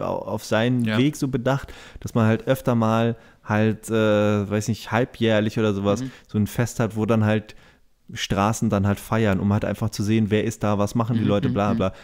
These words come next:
Speaker 1: Einfach nur so ein Kennenlernding, weil ich hab das Gefühl, dass es so komplett
Speaker 2: Mhm.
Speaker 1: weg so ist.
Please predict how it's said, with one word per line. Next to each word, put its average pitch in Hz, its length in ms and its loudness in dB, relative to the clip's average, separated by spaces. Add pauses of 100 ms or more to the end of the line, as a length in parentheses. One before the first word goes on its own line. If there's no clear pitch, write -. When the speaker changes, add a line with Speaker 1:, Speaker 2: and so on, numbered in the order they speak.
(120)
Speaker 1:
Einfach 139 260 0
nur 131 120 4
so 123 80 2
ein 120 40 0
Kennenlernding, 113 680 0 (300)
weil 107 180 2
ich 101 100 -4
hab - 80 -6
das - 160 -10
Gefühl, 113 320 -2
dass 104 160 -2
es - 340 -8
so 101 420 2 (360)
komplett - 600 -4 (320)
Speaker 2:
Mhm. 131 280 -4
Speaker 1:
weg 104 240 -2
so 90 200 -4
ist. 82 380 -8